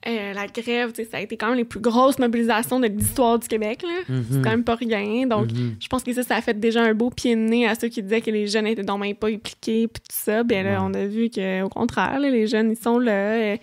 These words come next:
Speaker 1: ils prennent leur place, puis sont intéressés, puis c'est, c'est sûr que ça se reflète pas toujours dans le taux de participation aux élections, puis c'est peut-être ça qu'on doit corriger. Puis d'ailleurs, moi, j'avais, j'ai publié en deux mille dix-sept un livre qui s'appelle, euh, L'audace d'agir, en fait, qui était vraiment destiné pour les jeunes de notre génération, là, les milléniaux,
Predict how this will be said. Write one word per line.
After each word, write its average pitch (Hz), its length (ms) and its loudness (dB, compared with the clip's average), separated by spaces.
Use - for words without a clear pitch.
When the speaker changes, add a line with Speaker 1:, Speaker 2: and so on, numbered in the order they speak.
Speaker 1:
ils 240 60 -4
prennent 226 200 0
leur 233 160 -2
place, 202 460 0
puis - 100 -16
sont 202 180 -4
intéressés, 226 800 0
puis 220 240 -4
c'est, - 100 -14
c'est - 340 -2
sûr 247 140 0
que 247 60 -4
ça 254 100 2
se - 80 -4
reflète 247 260 0
pas 262 100 4
toujours 285 240 2
dans 294 80 6
le 254 60 2
taux 277 120 0
de 254 60 -6
participation 247 540 0
aux 277 80 0
élections, 233 380 0
puis 466 100 0
c'est - 100 -6
peut-être 240 220 2
ça 262 80 2
qu'on 254 160 0
doit 240 100 2
corriger. 233 460 0
Puis - 100 -12
d'ailleurs, 214 320 4
moi, 254 80 4
j'avais, 196 480 2
j'ai 214 140 0
publié 240 420 4
en 233 140 4
deux 220 80 2
mille 220 200 2
dix-sept 247 280 -2
un 202 140 0
livre 240 280 -2
qui - 80 -12
s'appelle, 214 520 0
euh, 220 300 4
L'audace 233 340 4
d'agir, 233 480 2
en 247 80 0
fait, 269 160 -2
qui - 100 -6
était 220 120 -2
vraiment 214 240 2
destiné 247 520 2
pour 262 220 4
les 240 160 6
jeunes 233 320 4
de 208 140 4
notre 208 160 2
génération, 226 540 0
là, 247 100 0
les 247 140 2
milléniaux, 226 500 4